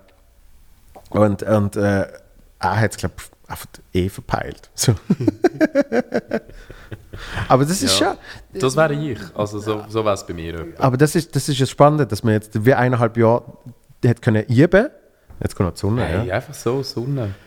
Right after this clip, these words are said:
Speaker 1: Ähm, hat können üben, wie das jetzt eigentlich kann sein, eben mal, mal ein bisschen, bisschen befreiter, mal ein bisschen nicht so viel vorplanen und solche
Speaker 2: Mhm.
Speaker 1: Sachen und so. Und, und im Positiven wie im Negativen der, der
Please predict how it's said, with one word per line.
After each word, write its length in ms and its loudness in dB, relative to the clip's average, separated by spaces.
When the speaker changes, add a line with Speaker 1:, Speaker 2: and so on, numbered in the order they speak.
Speaker 1:
Ähm, 420 4
hat 180 0
können 200 4
üben, 360 2
wie 80 4
das 140 0
jetzt 180 0
eigentlich 220 4
kann 160 -2
sein, 180 -4
eben 500 2
mal, 160 6
mal 140 0
ein 60 -4
bisschen, 440 0
bisschen 300 -6
befreiter, 840 0
mal 120 0
ein 60 -4
bisschen 320 -2
nicht 140 0
so 80 -4
viel 220 -2
vorplanen 960 0
und 120 -4
solche 300 -4
Speaker 2:
Mhm. 60 6
Speaker 1:
Sachen 320 -2
und 100 -4
so. 220 -2
Und, 300 -4
und 320 -4
im 160 0
Positiven 720 4
wie 80 6
im 140 2
Negativen 600 0
der, 320 -2
der 80 -12